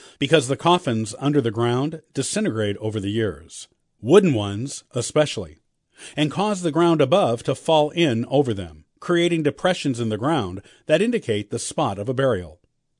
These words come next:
There's a good chance that depression in the ground is where your ancestor is buried, especially if it is near that ancestor's relatives.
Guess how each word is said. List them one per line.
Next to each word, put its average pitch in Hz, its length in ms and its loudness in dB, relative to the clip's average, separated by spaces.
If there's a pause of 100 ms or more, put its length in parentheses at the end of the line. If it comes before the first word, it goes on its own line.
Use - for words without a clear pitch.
(360)
There's 156 240 4
a 156 60 0
good 214 200 -2
chance 143 420 -2
that 123 160 0
depression 151 480 -2
in 127 80 -2
the 113 80 -2
ground 117 400 -4 (300)
is 123 180 0
where 135 120 4
your 123 200 2
ancestor 120 520 -2
is 90 140 -8
buried, 101 420 -4 (520)
especially 135 720 0
if 123 160 -6
it 120 80 -4
is 110 180 -4
near 135 280 2
that 110 160 -4
ancestor's 113 540 -6
relatives. 98 720 -6